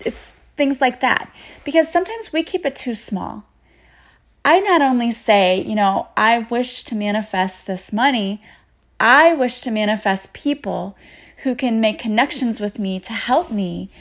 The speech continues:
learn how to make more money. That's what I said. And then all these wonderful teachers just showed up. And it really is the way it works. I'm not kidding you.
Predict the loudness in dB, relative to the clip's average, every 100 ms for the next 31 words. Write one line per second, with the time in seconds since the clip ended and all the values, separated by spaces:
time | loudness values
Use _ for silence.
0 | -20 -20 -14 -2 0 2 2 2 0 0
1 | -2 -4 -6 -6 -8 -10 -4 2 2 2
2 | 2 2 2 -2 -4 -4 -10 _ -20 -16
3 | -4 0 2 4 4 4 0 0 0 0
4 | -4 -6 -6 -6 -6 -6 -6 -8 -4 -2
5 | 0 0 -2 -6 _ _ _ _ _ _
6 | -4 -2 -2 0 0 2 2 0 0 2
7 | 2 0 -4 -12 -6 2 2 4 4 4
8 | 2 0 -6 -2 0 0 -2 -4